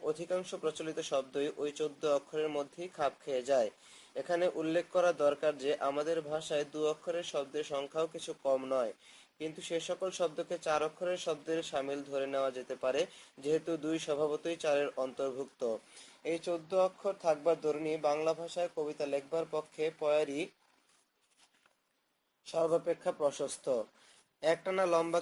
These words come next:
কিছু লিখতে হলে, অর্থাৎ যাতে অনেক কথা বলতে হবে, এমন কোনো রচনা করতে গেলে বাঙালি কবিদের পয়ারের আশ্রয় অবলম্বন ছাড়া উপায়ান্তর নেই। কৃত্তিবাস থেকে আরম্ভ করে শ্রীযুক্ত রবীন্দ্রনাথ ঠাকুর পর্যন্ত বাংলার কাব্যনাটক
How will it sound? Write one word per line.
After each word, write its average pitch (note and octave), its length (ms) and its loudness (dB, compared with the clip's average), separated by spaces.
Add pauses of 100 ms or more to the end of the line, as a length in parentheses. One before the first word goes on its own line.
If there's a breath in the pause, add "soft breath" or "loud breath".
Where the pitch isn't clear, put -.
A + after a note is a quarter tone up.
কিছু F#3 160 -6 (100)
লিখতে D#3 300 -4
হলে, E3+ 160 4 (120)
অর্থাৎ D#3 240 0 (100)
যাতে C#3+ 220 2 (200)
অনেক E3 180 0 (100)
কথা F3 180 -2 (100)
বলতে D3 280 -2
হবে, D#3 160 0 (120)
এমন D#3 220 -2
কোনো E3+ 140 -4 (100)
রচনা D3+ 280 -4 (100)
করতে D3 240 -6 (100)
গেলে C#3 160 0 (140)
বাঙালি C#3+ 280 2 (100)
কবিদের D3+ 400 0
পয়ারের C#3+ 340 2 (120)
আশ্রয় D3 320 0
অবলম্বন C#3+ 480 -2
ছাড়া D#3 180 -2 (100)
উপায়ান্তর C3 520 -4 (100)
নেই। C3 160 -2 (500 loud breath)
কৃত্তিবাস F3+ 540 0 (100)
থেকে F3+ 160 -4 (100)
আরম্ভ D#3+ 240 0 (120)
করে E3+ 140 2 (100)
শ্রীযুক্ত D#3+ 340 -6 (120)
রবীন্দ্রনাথ D3+ 560 -2
ঠাকুর D3+ 340 -4
পর্যন্ত D3+ 360 -4 (200)
বাংলার C3+ 380 0 (120)
কাব্যনাটক C#3 600 -2